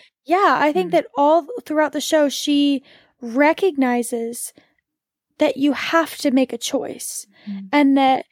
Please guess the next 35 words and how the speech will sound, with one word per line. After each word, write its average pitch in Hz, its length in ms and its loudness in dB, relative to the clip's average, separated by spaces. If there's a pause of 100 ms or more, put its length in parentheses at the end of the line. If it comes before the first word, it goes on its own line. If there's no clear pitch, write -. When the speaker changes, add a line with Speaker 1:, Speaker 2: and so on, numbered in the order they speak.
(240)
Speaker 1:
you 277 160 2
have 302 360 -2
to 277 120 -6
choose 269 840 -2 (1000)
whether 285 500 0
you're 262 240 0
going 262 360 0
to 254 680 -4 (200)
sacrifice 269 800 -2
your 269 320 2
own 285 300 2
well-being 262 760 -2 (400)
for 262 140 -2
the 254 140 -2
sake 254 440 0 (120)
of 240 420 0
the 254 100 2
world, 294 400 0
pretty 247 240 -4
much. - 460 -8
And 262 80 2
I 269 80 4
think 294 180 0
that's 269 220 0
what - 140 -8
she's 294 240 -2
trying 277 260 2
to 254 60 2
show 233 680 -2 (120)
Ford 370 300 4
in 269 120 2
this 254 160 0
episode, 240 420 -8
is 240 160 -12
that 233 240 -6